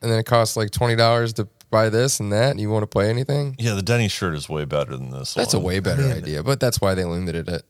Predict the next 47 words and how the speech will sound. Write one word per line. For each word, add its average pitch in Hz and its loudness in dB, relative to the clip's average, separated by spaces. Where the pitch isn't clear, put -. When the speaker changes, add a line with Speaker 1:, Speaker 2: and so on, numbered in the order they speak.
Speaker 3:
Yeah, 143 0
'cause 123 -2
it 101 -2
sounds 117 0
like 101 0
you're 98 -2
just 92 -2
gonna 101 0
be 92 -2
the 87 -4
guy 92 2
hanging 98 0
out 101 2
at 92 -2
the, 85 -8
uh, 85 -4
airport 98 -2
or 82 -4
something. 82 -6
Speaker 2:
Yeah. 87 2
Speaker 3:
You 104 -2
know, 92 0
and 101 0
just, - -6
like, 92 -2
he's 113 -8
here 113 -4
every 107 0
day 87 -2
trying 92 -2
to 101 0
get 101 2
a 95 -2
flight. 95 0
I 85 -6
feel 101 -2
so 110 2
bad 90 -2
for 85 -6
him. 98 -2
<laughs> - -2
Speaker 1:
I 131 -8
don't 165 -8
know. 160 -2
They 104 2
were 98 2
just, 98 -2